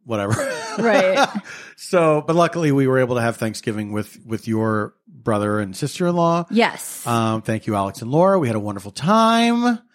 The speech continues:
Speaker 1: Um, got to see, um,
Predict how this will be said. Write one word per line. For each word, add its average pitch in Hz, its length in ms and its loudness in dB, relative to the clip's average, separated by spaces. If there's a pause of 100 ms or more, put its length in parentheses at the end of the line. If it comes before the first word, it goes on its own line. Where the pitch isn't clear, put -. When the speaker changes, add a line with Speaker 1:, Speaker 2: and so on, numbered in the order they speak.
(400)
Speaker 1:
Um, 123 720 0
got 135 220 -2
to 139 140 0
see, 135 680 0
um, 110 640 -2